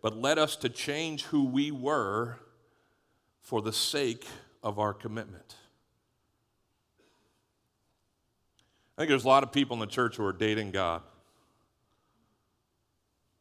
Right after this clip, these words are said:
Love to see him on the weekends. Crazy about him, talk about him on Facebook,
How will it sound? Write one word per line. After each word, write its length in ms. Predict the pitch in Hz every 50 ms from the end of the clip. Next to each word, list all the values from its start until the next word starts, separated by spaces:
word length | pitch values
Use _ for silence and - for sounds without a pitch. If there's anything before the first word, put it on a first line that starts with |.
| _ _ _ _ _ _ _ -
Love 220 | 95 110 117 113
to 60 | 120 117
see 200 | - - 143 127
him 120 | 127 135
on 100 | 135 135
the 60 | 135
weekends. 560 | 135 147 147 143 - 131 127 127 120 - - - - _ _ _ _ _ _ _ _ _ _ _ _ _ _ _ _ _ _ _ _ _ _ _ _ _ _ _ _ _ _ _ _ _ _ _ _ _ _ _ _ _ _ _ _ _ _ _ _ _ _ _ _ _ _ _ _
Crazy 320 | - - 123 131 120 113 123
about 220 | 117 117 120 127
him, 60 | 127
talk 260 | - - 123 123 123 120
about 200 | 113 123 123 127
him 80 | 127
on 120 | 131 123 120
Facebook, 540 | - 127 120 120 - - - 123 120 117